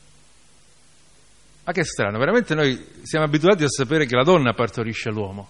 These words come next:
o no? O non è così, o mi sbaglio?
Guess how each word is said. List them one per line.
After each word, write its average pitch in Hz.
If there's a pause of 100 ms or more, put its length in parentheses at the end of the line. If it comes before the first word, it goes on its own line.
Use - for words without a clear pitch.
o 127
no? 104 (1080)
O 120
non 131
è 147
così, 131
o 123
mi 147
sbaglio? 104